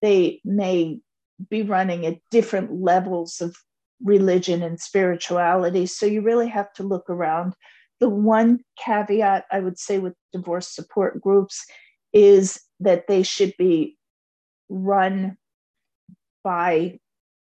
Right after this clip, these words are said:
somebody who is trained to do it,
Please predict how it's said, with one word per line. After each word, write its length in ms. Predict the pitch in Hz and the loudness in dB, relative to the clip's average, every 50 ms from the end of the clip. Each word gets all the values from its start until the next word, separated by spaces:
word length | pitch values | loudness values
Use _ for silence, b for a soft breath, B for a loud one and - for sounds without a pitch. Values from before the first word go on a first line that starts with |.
| _ _ _ | _ _ _
somebody 580 | - - - - 240 220 214 208 202 190 190 202 | -18 -10 -4 -2 0 0 2 2 2 0 0 -2
who 200 | 202 202 196 190 | -2 -4 -6 -4
is 260 | - 180 185 - - - | -4 -4 -4 -6 -8 -14
trained 540 | - - - 220 196 185 175 180 180 - - _ _ | -16 -12 -10 -8 -8 -6 -4 -6 -6 -8 -10 _ _
to 120 | - - 185 | -6 -6 -4
do 320 | 175 185 175 175 170 180 | -2 0 0 2 2 2
it, 220 | 180 196 233 b | 0 0 -2 b